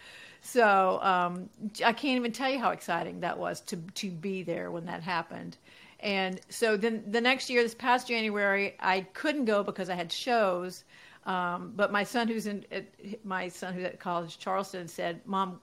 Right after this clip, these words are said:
what if we go to Athens and watch it?" And I was like, "Yes, we are." So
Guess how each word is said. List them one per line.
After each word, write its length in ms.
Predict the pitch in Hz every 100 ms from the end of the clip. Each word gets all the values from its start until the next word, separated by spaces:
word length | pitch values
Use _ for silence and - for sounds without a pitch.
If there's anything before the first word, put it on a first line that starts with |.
| -
what 180 | 185
if 60 | 202
we 80 | 214
go 100 | 185
to 140 | -
Athens 400 | 170 170 185 165
and 100 | 170
watch 320 | 165 170 160
it?" 160 | 160 - - - _
And 80 | -
I 40 | 160
was 100 | 170
like, 180 | 156 - _ _ - 160
"Yes, 320 | 180 175 -
we 120 | 208
are." 280 | 180 - - - - -
So 320 | - 214